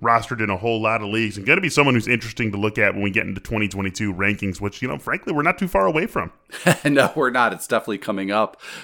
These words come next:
Speaker 2: Uh, in fact, I'm starting to see a little bit of that already. Uh, but yeah, great performance. And yeah, you link the two together. I mean, if you take Goldschmidt out of the equation, then, you know, Skubal's got five scoreless innings with one hit allowed. <laughs> So Goldschmidt doing almost the entirety of the damage there.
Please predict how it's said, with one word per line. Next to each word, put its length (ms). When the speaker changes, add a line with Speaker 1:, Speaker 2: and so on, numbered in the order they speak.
Speaker 2:
Uh, 180
in 20
fact, 220
I'm 100
starting 280
to 80
see 160
a 60
little 200
bit 220
of 80
that 200
already. 600
Uh, 380
but 240
yeah, 240
great 200
performance. 360
And 140
yeah, 140
you 200
link 240
the 80
two 220
together. 380
I 40
mean, 120
if 100
you 80
take 240
Goldschmidt 440
out 120
of 60
the 140
equation, 540
then, 240
you 140
know, 80
Skubal's 480
got 260
five 200
scoreless 440
innings 260
with 140
one 220
hit 180
allowed. 360
<laughs> 60
So 140
Goldschmidt 540
doing 200
almost 440
the 120
entirety 600
of 100
the 60
damage 520
there. 260